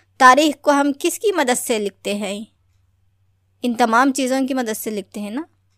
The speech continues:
तो तारीख़ लिखने के लिए इन तमाम चीज़ों की ज़रूरत पड़ती है। इसको हम क्या कहते हैं? तारीख़ के ज़राए या तारीख़ के वसाइल कहते हैं। क्या कहते हैं इनको?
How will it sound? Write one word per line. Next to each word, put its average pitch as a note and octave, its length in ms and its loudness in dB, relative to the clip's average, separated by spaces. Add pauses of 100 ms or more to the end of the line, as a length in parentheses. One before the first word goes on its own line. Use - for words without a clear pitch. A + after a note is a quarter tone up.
(960)
तो A3 100 -4
तारीख़ C4+ 460 4
लिखने D4+ 340 0
के D4+ 100 -4
लिए F#4 200 -2 (140)
इन D#4+ 140 -2
तमाम F#4 340 2
चीज़ों D#4+ 300 -2
की D4 160 -2
ज़रूरत A3 380 -4
पड़ती G3+ 260 -8
है। F#3 120 -12 (400)
इसको F4 320 0
हम C4+ 220 0
क्या G#3 220 -2
कहते G3+ 280 -6
हैं? D4+ 220 -2 (120)
तारीख़ G#3+ 560 2
के G#3+ 220 -2
ज़राए G3 600 -2 (460)
या G#3 160 -4 (100)
तारीख़ G3 400 -2 (100)
के D#4+ 140 0 (220)
वसाइल F#3+ 760 0
कहते F3 340 -8
हैं। F#3 220 -16 (160)
क्या G#3 140 0
कहते A#3 300 -6
हैं B3 80 0
इनको? C4 220 0